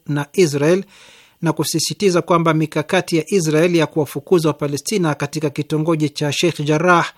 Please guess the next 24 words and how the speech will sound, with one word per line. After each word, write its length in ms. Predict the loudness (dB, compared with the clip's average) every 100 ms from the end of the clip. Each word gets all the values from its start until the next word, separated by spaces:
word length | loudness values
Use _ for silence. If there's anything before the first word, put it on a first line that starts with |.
| _ _ _ _ _ 0
na 80 | 4
uvamizi 460 | 4 4 2 4
wa 120 | 4 6
jeshi 300 | 2 2 0
la 100 | 0
utawala 380 | 0 0 0
huo 240 | 0 2 2
dhidi 260 | 2 2
ya 80 | 0
msikiti 440 | 0 -4 -2 -2 0
wa 60 |
Al-Aqsa 560 | 2 2 0 0 0 0 -6 _ _ _ -6
vinachochea 640 | 0 2 2 -2 2 2
zaidi 320 | 4 2 2 0
uhasama 500 | -2 -6 -4 -4 -2
huo. 300 | 0 0 -4 _ _ _ _ _ 2
Bachelet 520 | 2 4 2 2 2
pia 200 | 4 4
ameashiria 540 | 4 0 2 4 4
mashambulizi 600 | 2 -2 0 2 2 4
ya 60 | 2
jeshi 300 | 2 0 -2
la 140 | -2 0
Israel 400 | 0 2 0